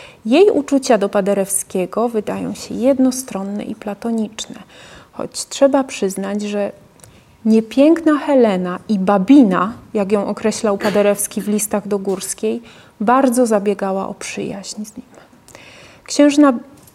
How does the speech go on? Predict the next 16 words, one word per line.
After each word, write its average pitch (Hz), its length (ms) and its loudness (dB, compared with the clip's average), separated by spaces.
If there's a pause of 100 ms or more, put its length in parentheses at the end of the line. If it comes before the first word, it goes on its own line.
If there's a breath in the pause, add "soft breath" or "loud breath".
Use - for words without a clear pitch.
Bibesko, 214 720 2
kobieta 262 480 2
nieco 254 460 2
egzaltowana, 240 1000 0 (180)
w - 20 -14
latach 233 280 -2
tysiąc 254 340 -2
osiemset 302 480 -2
dziewięćdziesiąt 247 800 -2
dziewięćdziesiąt 208 760 -8
trzy - 380 -8 (800 loud breath)
pisywała 247 580 6
do 233 120 4
Paderewskiego 202 1000 -2
prawie 277 520 4
codziennie. 185 680 -4